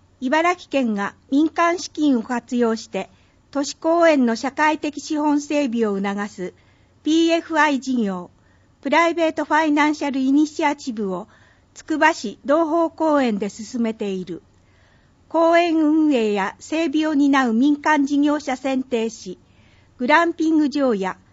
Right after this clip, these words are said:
カフェなどを新たに整備していく事業で、維持管理費の大幅な削減にもつながる。そこで、本市においても将来のために公園の魅力を有効活用すべきと考えるが、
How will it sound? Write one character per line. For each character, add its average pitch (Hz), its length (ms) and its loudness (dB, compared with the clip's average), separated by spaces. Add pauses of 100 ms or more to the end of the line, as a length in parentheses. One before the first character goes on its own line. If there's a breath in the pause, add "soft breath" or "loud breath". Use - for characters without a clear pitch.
(140)
カ 277 140 -6
フ 330 80 0
ェ 330 80 0
な 311 160 0
ど 254 160 2
を 202 80 0
新 247 200 0
た 269 160 0
に 233 100 0
整 262 260 0
備 262 160 -4
し - 80 -16
て 247 140 0
い 240 80 -2
く 240 140 -6
事 214 160 -10
業 214 260 -4
で、 185 220 -12 (520 soft breath)
維 254 100 -4
持 285 120 -8
管 320 300 2
理 302 140 0
費 262 160 0
の 214 260 -2
大 302 180 0
幅 320 280 -2
な 285 160 2
削 269 260 -4
減 262 240 2
に 247 80 2
も 220 160 0
つ 220 140 -8
な 196 120 -4
が 190 140 -8
る。 175 160 -16 (640 soft breath)
そ - 180 -8
こ 254 160 -2
で、 254 180 -2 (420 soft breath)
本 339 160 0
市 370 160 -2
に 262 160 2
お 240 120 0
い 240 60 0
て 226 140 -4
も 196 240 -6 (140)
将 330 320 -2
来 277 200 4
の 220 120 -2
た 220 160 -4
め 226 120 -2
に 202 240 -6
公 302 240 0
園 311 160 2
の 302 120 0
魅 294 160 2
力 285 320 -2
を 240 80 2
有 277 240 -2
効 311 240 -2
活 294 260 -6
用 262 220 0
す 262 120 -14
べ 247 140 -2
き - 80 -20
と 190 140 -8
考 226 320 -6
え 220 100 -2
る 185 140 -6
が、 185 180 -8